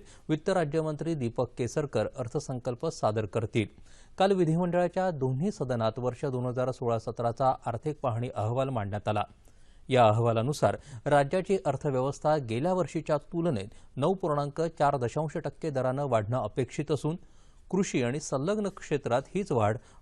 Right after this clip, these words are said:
बारा पूर्णांक पाच दशांश टक्के इतकी अपेक्षित आहे. राज्याचं स्थूल उत्पन्न गेल्या वर्षीपेक्षा साडेआठ टक्क्यांनी वाढणार असल्याचा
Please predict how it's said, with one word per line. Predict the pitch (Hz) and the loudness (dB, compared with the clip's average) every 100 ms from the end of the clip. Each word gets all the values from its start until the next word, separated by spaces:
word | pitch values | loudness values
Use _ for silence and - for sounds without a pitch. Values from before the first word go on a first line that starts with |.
| - | 0
बारा | 131 147 202 | 4 4 2
पूर्णांक | - 135 131 127 151 | -2 -2 -2 -4 -4
पाच | 160 170 170 147 | -4 0 0 0
दशांश | 127 147 135 | -2 -2 -4
टक्के | 135 120 - 160 | -6 -6 -6 -8
इतकी | 120 - 147 | -8 -6 -4
अपेक्षित | 127 135 - 117 | -2 -4 -6 0
आहे. | 110 107 98 - - - - - - - - | 2 2 -2 -6 -20 -20 -20 -20 -20 -20 -2
राज्याचं | 139 143 147 170 165 180 | 4 6 6 0 0 -2
स्थूल | - 180 180 | 0 0 0
उत्पन्न | 175 180 165 170 | 0 -2 -2 -2
गेल्या | 180 151 131 160 | -4 -2 0 0
वर्षीपेक्षा | 170 156 160 151 135 - 143 | 0 -2 -6 -6 -6 -2 -2
साडेआठ | 143 127 123 135 139 139 151 | 0 0 0 0 -2 -2 -2
टक्क्यांनी | 147 - 147 139 | -8 -8 -6 0
वाढणार | 131 120 127 | 0 2 0
असल्याचा | 123 127 120 123 | -2 -2 -2 2